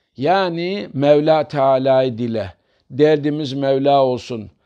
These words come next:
Hedefimiz onun rıza ilahisi olsun. Bak ne diyoruz? "İlahi ente maksudi ya ve rıdake matlubi." Ya Rab, benim maksudum sensin ve, e, matlubum,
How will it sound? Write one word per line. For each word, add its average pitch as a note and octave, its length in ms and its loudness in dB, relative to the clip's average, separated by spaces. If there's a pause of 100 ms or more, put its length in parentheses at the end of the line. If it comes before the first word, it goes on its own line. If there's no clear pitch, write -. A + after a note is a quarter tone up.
(300)
Hedefimiz C#3 680 -2
onun C#3 440 -6 (240)
rıza B2 440 2
ilahisi C3 680 0
olsun. C3 440 -6 (400)
Bak - 200 -12
ne D3 200 -8
diyoruz? C#3 380 -4
"İlahi C3+ 840 0
ente C#3 360 -6
maksudi C#3 1000 -4 (580)
ya A2 220 -8
ve A#2+ 120 0
rıdake D#3+ 580 2
matlubi." C#3+ 840 -6 (300)
Ya C3 280 0
Rab, D#3 180 2 (400)
benim C#3 280 -6
maksudum C#3+ 680 -4
sensin F3+ 640 -2 (460)
ve, E3 380 2 (640)
e, C3 540 2
matlubum, D3+ 1000 0